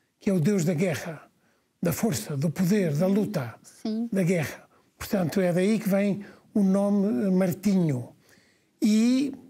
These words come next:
Speaker 1: vamos referir a ele como Martinho, porque, eh, só veio mais tarde é que veio a ser, eh, santo. Eh, o Martinho,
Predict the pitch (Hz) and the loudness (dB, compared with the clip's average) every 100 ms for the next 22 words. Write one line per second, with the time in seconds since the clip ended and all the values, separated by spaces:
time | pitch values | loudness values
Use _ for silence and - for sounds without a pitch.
0 | - - - 196 170 180 139 139 - 185 | -20 -20 -6 -2 0 2 0 -2 -2 0
1 | 196 202 202 226 220 220 214 226 - 240 | 2 2 2 0 0 2 2 2 0 2
2 | 226 262 269 - - _ _ - 190 - | 2 2 0 -8 -20 _ _ -4 -4 -2
3 | - 180 165 160 160 160 160 156 143 - | -2 0 0 0 -2 -2 -2 -4 -4 -4
4 | 160 143 156 151 156 - 180 156 156 139 | -2 0 0 0 -2 -2 -2 -2 -2 -2
5 | 165 160 160 151 - 170 160 151 147 135 | -2 0 -2 -4 -2 -2 0 0 -2 -6
6 | - _ _ _ - 170 156 151 151 147 | -16 _ _ _ -4 0 0 0 0 -2
7 | 151 156 151 - - _ _ - - 180 | -2 -4 -8 -12 -20 _ _ -10 -4 -2
8 | 110 - - _ _ _ - 175 156 156 | -4 -8 -18 _ _ _ -4 -2 0 0
9 | 143 135 - _ - 208 208 254 254 262 | -2 -4 -14 _ -2 0 0 0 2 2